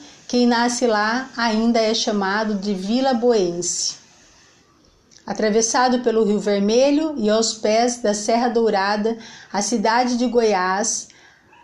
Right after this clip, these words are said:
é quente, úmida, duas estações do ano, a seca e a chuvosa,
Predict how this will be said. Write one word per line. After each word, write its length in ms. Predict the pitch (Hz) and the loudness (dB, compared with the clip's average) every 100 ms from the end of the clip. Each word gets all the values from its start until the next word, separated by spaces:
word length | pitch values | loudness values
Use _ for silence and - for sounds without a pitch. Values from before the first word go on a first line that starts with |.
| _ | _
é 140 | 208 214 | -2 -2
quente, 800 | - 208 196 180 180 - - - - - | -2 -2 0 -2 -2 -6 -6 -12 -20 -8
úmida, 640 | 220 214 214 214 226 233 | -2 0 0 0 0 -2
duas 460 | 220 185 262 311 285 | -4 -2 0 2 0
estações 580 | 277 269 247 254 240 233 | 0 0 0 2 0 0
do 180 | 226 196 | 0 2
ano, 400 | 220 254 269 254 | 2 0 -2 -4
a 140 | 214 | -4
seca 540 | - - 254 262 285 285 | -4 -2 2 2 2 0
e 120 | 262 | 2
a 60 | 247 | 0
chuvosa, 640 | 254 202 170 165 180 - | 0 -2 -2 -4 -6 -10